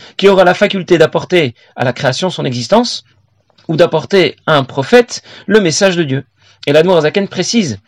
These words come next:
euh, que, que la parole de Dieu ne correspond pas qu'à une révélation. Il y a un deuxième concept qui est associé à la parole de Dieu. La première, c'est donc ce que dit l'Admor Zaken, Prinat It Galut. C'est effectivement la révélation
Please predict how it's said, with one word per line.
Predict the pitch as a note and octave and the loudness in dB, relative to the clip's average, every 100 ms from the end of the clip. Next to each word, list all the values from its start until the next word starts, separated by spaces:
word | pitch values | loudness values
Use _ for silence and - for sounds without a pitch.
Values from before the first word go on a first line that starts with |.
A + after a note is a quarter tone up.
| _ _ _ - _ _ | _ _ _ -20 _ _
euh, | - A#2 | -8 -6
que, | - C3 A#2+ A2 - _ _ _ _ - | 0 2 2 0 -6 _ _ _ _ -8
que | C3 | -4
la | A2 A2+ G#2 A2 | -2 -2 -2 -2
parole | D3 E3+ D#3 | 0 2 0
de | C#3 | 0
Dieu | F#3 | 0
ne | D#3+ | 0
correspond | C3+ C#3 C3 C3 | -2 -6 -6 -4
pas | F#3 | -4
qu'à | C#3 | 0
une | A#2+ | 0
révélation. | A#2 C#3+ B2+ A#2 A#2+ - _ _ - - - - | 0 0 0 -2 -6 -12 _ _ -20 -20 -12 -6
Il | F3 | 0
y | |
a | F3+ | 0
un | |
deuxième | D3 C3+ G3 G#3+ G3 F3 | 0 0 2 2 0 -2
concept | - D#3 F3+ - - | -4 -4 -4 -4 -8
qui | |
est | C3+ C#3+ | -8 -8
associé | - B2+ D3 | -8 -8 -4
à | B2 | -4
la | G#2+ | -2
parole | C#3 B2 C#3 | -2 0 0
de | D#3 | -2
Dieu. | D#3 G#3+ - - - | -2 -4 -6 -8 -6
La | |
première, | B2 D3+ D#3+ D3+ | -2 -2 -2 -2
c'est | C#3+ | -2
donc | D#3 C3 | -2 -2
ce | - | -8
que | - | -8
dit | B2 C#3+ | 0 0
l'Admor | C3 B2+ | 0 -2
Zaken, | B2 B2 B2+ | -2 -2 -4
Prinat | B2 C3 C3+ - | -6 -4 -2 -2
It | G2 | -4
Galut. | G#2 F3+ C#4 - - - - - | 0 2 0 -8 -16 -20 -20 -18
C'est | - C#3 | -12 -12
effectivement | C#3 C#3 - C3 E3 C#3 A#2+ | -8 -10 -6 -2 -2 -2 -6
la | A#2 | -8
révélation | G#2+ C3+ F3 D#3 C#3+ - E3+ | -4 -2 0 0 0 -2 -4